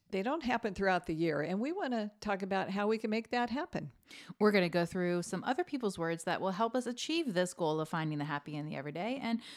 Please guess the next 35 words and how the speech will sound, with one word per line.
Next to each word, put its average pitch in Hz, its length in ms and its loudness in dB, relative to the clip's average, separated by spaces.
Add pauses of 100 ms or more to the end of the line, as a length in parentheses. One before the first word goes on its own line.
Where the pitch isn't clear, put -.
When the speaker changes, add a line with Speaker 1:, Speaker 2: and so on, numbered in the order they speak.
(140)
Speaker 2:
explore 285 380 0
some 302 160 2
things 196 260 2
that 190 160 -4
just - 240 -4
make 196 280 -2
our 156 200 -2
hearts - 560 -6
smile. 151 540 -6
Have 190 100 -2
you 214 80 4
heard 226 140 4
that 233 180 2
phrase 226 240 2
before, 226 280 -2
a - 100 2
heart - 340 0
smile? 214 460 0 (460)
Speaker 1:
Um, 170 360 4 (420)
no, 196 380 6
I 185 140 2
thought 202 220 2
I 180 80 2
made 175 260 0
it 180 140 -6
up. 180 360 0
Speaker 2:
Oh, 185 300 8 (120)
okay. 220 360 6
Speaker 1:
<laughs> 240 260 6
Speaker 2:
Oh, 254 300 8
oh, 240 100 10
well, 233 160 12
I 208 100 10
mean, 214 160 10
I, 185 260 4